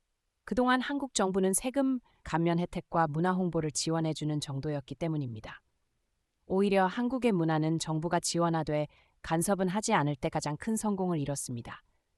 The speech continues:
이런 걸 보면 한류의 글로벌 성공은 개인의 노력의 결과입니다. 냉소적으로 들릴 수도 있지만 한국 정부가 한 가장 좋은 일은 창작자들을 내버려두는 일입니다.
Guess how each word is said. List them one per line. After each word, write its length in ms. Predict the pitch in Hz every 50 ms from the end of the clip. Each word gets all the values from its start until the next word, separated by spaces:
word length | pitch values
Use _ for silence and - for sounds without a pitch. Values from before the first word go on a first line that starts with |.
| _ _ _ _ _ _
이런 220 | - 190 190 190 185
걸 120 | 190 175
보면 340 | 160 156 151 151 147 147 143 - _ _ _ _
한류의 440 | - - 262 247 240 247 240 226 208
글로벌 380 | - - 180 180 165 180 180 -
성공은 480 | - 175 165 160 165 160 160 156 156 - - _
개인의 440 | - 160 160 170 175 180 180 175 170
노력의 400 | 147 147 147 160 165 151 156 139
결과입니다. 640 | - 139 135 127 127 123 117 113 110 - - - - _ _ _ _
냉소적으로 560 | - 156 160 165 - 196 - 151 160 175 180
들릴 260 | - - 151 151 160 160
수도 160 | - - 156
있지만 460 | 143 - - - 156 151 151 170 156 - _ _ _ _ _ _ -
한국 280 | 247 247 247 240 -
정부가 300 | - 220 208 196 - 202
한 120 | 196 220 220
가장 240 | 226 214 214 208
좋은 240 | - - 180 175 170
일은 220 | 160 151 165 180 185
창작자들을 640 | - 202 202 208 196 - - 175 160 165 170 160
내버려두는 580 | 147 139 143 160 160 160 147 147 147 151 147 143
일입니다. 400 | 139 143 139 135 131 123 104